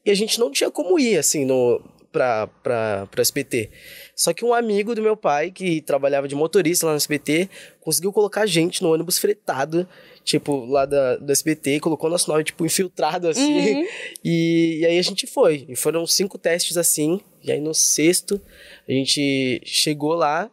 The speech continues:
Speaker 1: e era todo mundo do elenco, assim. E eles falaram, "Bom, vocês são o elenco de Carrossel e tudo mais." E aí, puf,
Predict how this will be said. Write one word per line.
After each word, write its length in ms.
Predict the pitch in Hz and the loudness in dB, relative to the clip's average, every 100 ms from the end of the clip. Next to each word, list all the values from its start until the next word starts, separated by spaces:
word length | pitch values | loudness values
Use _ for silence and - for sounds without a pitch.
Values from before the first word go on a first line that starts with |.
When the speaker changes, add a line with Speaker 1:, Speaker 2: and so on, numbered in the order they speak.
| _ _ - - - | _ _ -20 -20 -16
Speaker 1:
e 200 | 175 214 | -4 2
era 180 | 226 240 | 4 2
todo 240 | - 262 | 0 0
mundo 220 | 254 262 240 | 2 0 0
do 80 | 269 | 0
elenco, 340 | 254 196 190 | 2 0 -2
assim. 200 | 165 143 | -4 0
E 40 | |
eles 180 | 151 151 | 0 -2
falaram, 400 | - 156 143 139 | 0 2 2 0
"Bom, 200 | 143 156 143 | -2 0 0
vocês 180 | - 139 | 0 0
são 140 | 156 | 2
o 40 | |
elenco 220 | 156 147 143 | 0 -2 -4
de 60 | |
Carrossel 580 | - 139 139 - 156 160 | -4 -2 -2 0 0 0
e 40 | |
tudo 180 | 147 147 | -2 -2
mais." 300 | 151 151 180 | -2 -2 -2
E 80 | 247 | -2
aí, 140 | 247 | -4
puf, 240 | 226 - | -4 -6